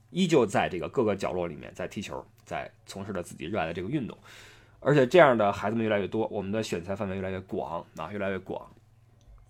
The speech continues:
这个是中国足球真正的希望。当然在上一个乐游团里面，我也和团友们聊这个事儿，他们说，有人说没希望啊，没希望，因为中国的任何事情呢，都是一个，都是不科学的，因为这个是体制决定的啊。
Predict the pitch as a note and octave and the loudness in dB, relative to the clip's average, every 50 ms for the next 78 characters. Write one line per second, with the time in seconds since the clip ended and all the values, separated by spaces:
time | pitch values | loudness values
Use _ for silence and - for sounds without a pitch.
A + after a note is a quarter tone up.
0 | - - - - F#3 F3 C3+ A#2 A2 G#2 G#2 - - G#2+ F#2 - G#2+ G#2 G#2 G2 | -20 -6 2 6 6 8 8 6 4 0 -2 -2 -4 -4 -4 -4 -4 -4 -4 -4
1 | F#2+ F#2 G2+ F#2+ G2 G2+ G2 F#2 D#2+ F2 - - G2 D#2+ C#2 - - D#3+ G#3 B3+ | -4 -4 -6 -6 -4 -4 -6 -6 -6 -8 -8 -8 -6 -6 -4 0 2 4 4 4
2 | B3+ C#4 G3+ C3+ - - - - - - - - - _ - - G#3 F#3 F3 F3+ | 6 6 6 6 4 2 -14 -20 -20 -20 -20 -20 -20 _ -2 4 4 6 6 6
3 | F#3+ F3+ F3+ E3+ C#3+ A#2+ G#2 G2 D2+ - - - - - E3 D3 D3 E3 - - | 4 4 4 6 6 6 6 4 2 -2 -6 -8 -2 2 4 4 4 4 2 0
4 | G#2+ C3 C3+ A2+ F#2+ F#2+ F2+ F#2+ G2 F#2 F2+ - - - F2 F#2+ G#2 - - - | 0 0 0 0 0 -2 -2 -2 -4 -4 -6 -10 -8 -6 -4 -4 -4 -6 -8 -6
5 | - G2+ G#2 D2+ D#2 E2+ C#2+ F2+ G#2 F#2 F2+ G2+ F2 - C#3 C3 A#2+ A#2+ A#2+ B2 | -6 -4 -4 -4 -4 -4 -4 -4 -4 -4 -4 -6 -6 -4 -2 -2 0 2 2 2
6 | A#2+ A#2 - - - - - G#2+ F#2+ F2+ F2+ G#2 A#2 B2+ B2 B2 A2 G2 G2+ A2 | 2 0 -4 -8 -14 -12 -8 -4 -4 -2 -2 -4 -2 -2 -2 -2 -2 -2 -4 -4
7 | A#2 G#2 E2 - - - - - - - B1 E2+ - F#2+ C#2 - G#2+ A#2 A#2 A#2+ | -4 -4 -6 -6 -10 -18 -20 -20 -20 -16 -14 -14 -12 -12 -8 -6 -4 -2 0 2
8 | A#2+ A#2 A#2 A#2 B2 B2 A#2+ A2+ A2 G#2+ G#2 G2 F2 D#2 C#2 B1 G#2+ A2+ G#2+ F2 | 2 0 0 -2 -2 -4 -2 -2 -2 -2 -2 -2 -2 -4 -4 -4 -4 -4 -4 -4
9 | D2+ - - - - - A1 - - - - D#2 E2+ - - - - A#1 G#1 A#1+ | -8 -12 -12 -14 -12 -14 -14 -16 -16 -16 -12 -12 -12 -12 -12 -14 -14 -14 -14 -14
10 | B1+ B1+ A#1+ - - - - - - - - - - - - - - - - _ | -12 -12 -14 -14 -16 -20 -20 -20 -20 -20 -20 -20 -20 -20 -20 -20 -20 -20 -20 _
11 | _ _ _ - G#2 G2 A2 - - G#2 - - - G2 - - - - - - | _ _ _ -6 -4 -4 -4 -6 -8 -4 0 2 2 2 0 -2 -12 -16 -16 -8
12 | - A2 A2 A2 A2 G#2 A2 G2+ F2+ F#2 F#2 F2 - G2+ F#2+ F#2 - - - - | -4 -2 0 0 0 0 0 -2 -2 -4 -6 -6 -6 -6 -6 -6 -8 -8 -8 -4
13 | - A2+ A2+ G#2 F2 F#2 A2+ G#2+ F#2 - - - - D#2 B1+ | -2 -2 -2 -2 -4 -6 -6 -8 -10 -14 -18 -16 -14 -14 -14